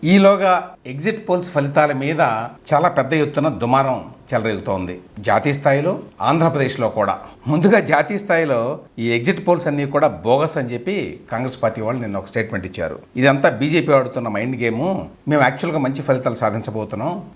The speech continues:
ఇప్పుడు వస్తున్నవన్నీ కూడా మోడీ మీడియా, మీడియా పోల్స్" అన్నారు వాళ్ళు. రాహుల్ గాంధీయే స్వయంగా ఈ విమర్శలన్నీ చేశాడు. మరోవైపున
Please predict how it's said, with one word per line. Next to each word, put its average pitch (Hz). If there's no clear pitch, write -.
ఇప్పుడు 160
వస్తున్నవన్నీ 180
కూడా 135
మోడీ 180
మీడియా, 160
మీడియా 156
పోల్స్" 135
అన్నారు 95
వాళ్ళు. 80
రాహుల్ 151
గాంధీయే 170
స్వయంగా 139
ఈ 135
విమర్శలన్నీ 107
చేశాడు. 90
మరోవైపున 180